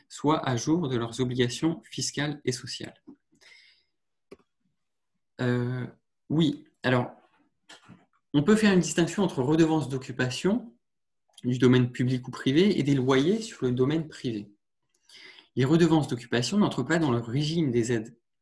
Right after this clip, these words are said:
à l'immobilier d'entreprise, qui ne concernent exclusivement que les loyers. En revanche, diminuer le montant d'une redevance constitue une aide au sens du droit européen.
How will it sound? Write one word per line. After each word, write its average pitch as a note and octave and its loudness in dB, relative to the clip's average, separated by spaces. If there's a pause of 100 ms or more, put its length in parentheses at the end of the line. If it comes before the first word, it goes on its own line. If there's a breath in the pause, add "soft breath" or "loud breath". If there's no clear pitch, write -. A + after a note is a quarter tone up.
(120)
à A2 -6
l'immobilier G#2+ 0
d'entreprise, D#3+ -4 (140)
qui C#3 -4
ne B2+ -2
concernent E3 -4 (140)
exclusivement B2+ -4
que - -6
les E3 4
loyers. C3 -2 (720 loud breath)
En C#3 -2
revanche, C3 -4 (1080 soft breath)
diminuer E3 4
le C#3 2
montant C3 -2
d'une A2 -2
redevance A#2 -4
constitue D3 -4
une C#3+ -2
aide E3+ -2
au B2+ -2
sens D#3+ -4
du C3 -10
droit C#3 -4
européen. A2 -6